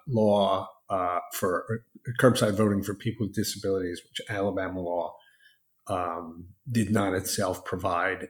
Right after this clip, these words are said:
And the, um, federal secretary took the position that the regulations also did not require curbside voting. What I think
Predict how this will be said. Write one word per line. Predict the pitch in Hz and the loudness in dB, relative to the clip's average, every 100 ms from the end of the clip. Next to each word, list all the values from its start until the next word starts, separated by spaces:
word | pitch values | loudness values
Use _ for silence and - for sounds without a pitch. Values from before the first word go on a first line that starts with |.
| - | 2
And | 117 104 104 | 4 4 4
the, | 101 98 95 | 2 0 2
um, | 92 85 92 - _ _ - - - - - _ - | 0 0 -8 -16 _ _ -16 -16 -18 -20 -20 _ 10
federal | 156 135 120 | 12 12 8
secretary | - 135 120 110 104 92 98 | 8 8 8 4 2 -2 0
took | - - | 2 2
the | - | 0
position | - 104 101 - 98 92 | -4 -2 -2 -4 -6 -6
that | 98 - | -6 -2
the | 101 | -2
regulations | 101 95 95 95 92 95 90 | -2 -2 -4 -4 -4 -8 -4
also | 104 92 - 87 - | -2 -2 -2 -8 -8
did | 95 | -10
not | 98 95 | -8 -8
require | 95 - 101 92 87 - - - | -10 -8 -4 -4 -4 -8 -10 -6
curbside | 95 - 92 90 | -6 -6 -8 -8
voting. | 95 90 117 - _ - _ _ _ - | -6 -6 -6 -12 _ -20 _ _ _ -10
What | 160 165 196 | 0 12 12
I | 202 240 | 12 12
think | 220 214 147 | 12 8 6